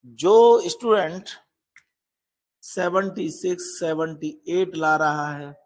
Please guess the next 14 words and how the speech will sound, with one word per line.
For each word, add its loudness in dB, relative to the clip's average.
और -2
जो -8
एट 0
ला 4
रहा -4
है, -12
ये 2
भी, -6
इसके -2
पास 2
भी -10
चौबीस -2
घंटे -4
हैं -10